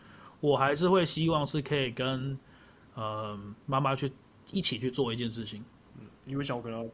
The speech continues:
Speaker 1: 那可能是我们都没有尝试过，可能因为我不在台湾，我就不能跟她去做烘焙或什么的。可是我就会想说，哎，那可以的话，你可能就带妈妈去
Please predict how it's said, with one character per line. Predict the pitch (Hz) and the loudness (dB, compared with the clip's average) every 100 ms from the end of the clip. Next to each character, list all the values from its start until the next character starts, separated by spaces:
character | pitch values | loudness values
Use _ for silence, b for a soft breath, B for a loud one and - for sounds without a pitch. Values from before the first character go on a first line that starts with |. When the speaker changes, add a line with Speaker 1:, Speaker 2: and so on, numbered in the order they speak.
| - | 0
Speaker 1:
那 | 190 | 4
可 | 196 | 6
能 | 175 | 6
是 | 214 | 8
我 | 165 | 6
们 | 139 143 | 4 2
都 | 180 | 2
没 | 175 | 4
有 | 143 | 2
尝 | 117 113 | 0 -4
试 | 117 120 | -4 -2
过， | 117 | 0
可 | 175 | 2
能 | 214 | 4
因 | 226 | 4
为 | |
我 | |
不 | 123 | 4
在 | 143 | 2
台 | 131 127 | 2 0
湾， | 120 120 | 0 0
我 | |
就 | 139 | 0
不 | 170 | 0
能 | 127 | 0
跟 | 127 | 0
她 | 123 | -2
去 | 127 | -2
做 | 127 | -2
烘 | 120 120 | -2 -2
焙 | 120 | -2
或 | 113 | -4
什 | 107 | -6
么 | 110 | -10
的。 | 117 - B B B | -14 -14 B B B
可 | 143 | 2
是 | 180 | 4
我 | 160 135 | 6 4
就 | |
会 | 160 | 2
想 | 131 123 | 2 0
说， | 156 | 2
哎， | 196 | 2
那 | 165 127 - - - - - - - - - | 2 0 -6 -20 -20 -20 -20 -20 -20 -4 2
可 | |
以 | 165 | 6
的 | |
话， | 160 | 6
你 | 170 | 6
可 | 147 | 4
能 | |
就 | 147 | 2
带 | 160 165 | 4 4
妈 | 147 | 6
妈 | 156 | 4
去 | 156 165 139 120 | 4 4 2 0